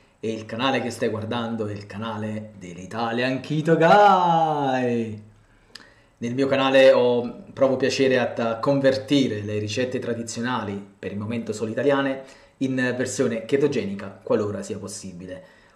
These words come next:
Oggi è la volta dei crackers, crackers al gusto pizzaiola.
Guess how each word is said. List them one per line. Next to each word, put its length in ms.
Oggi 400
è 60
la 100
volta 360
dei 280
crackers, 1000
crackers 500
al 180
gusto 380
pizzaiola. 760